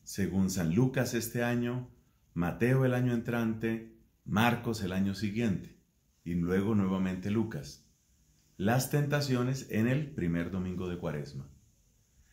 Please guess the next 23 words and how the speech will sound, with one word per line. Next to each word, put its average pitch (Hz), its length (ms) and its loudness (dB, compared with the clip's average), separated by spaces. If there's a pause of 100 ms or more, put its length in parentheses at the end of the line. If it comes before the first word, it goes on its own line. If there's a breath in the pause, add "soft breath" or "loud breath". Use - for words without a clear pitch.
(340 soft breath)
Pero 117 160 4
estamos 156 380 4
en 160 140 4
el 123 100 4
segundo 113 480 4
domingo 101 400 2
de 107 100 0
Cuaresma, 104 640 -4 (680 loud breath)
y 113 80 4
en 123 100 8
este 139 280 4
segundo 139 400 2
domingo 107 800 0
aparece 98 480 -2
la 117 180 -2
transfiguración. 101 1200 -2 (560)
De 104 180 4
nuevo, 135 500 4 (380)
según 98 460 -2
San 82 260 -2
Lucas 143 400 0
este 147 300 -2
año, 113 400 0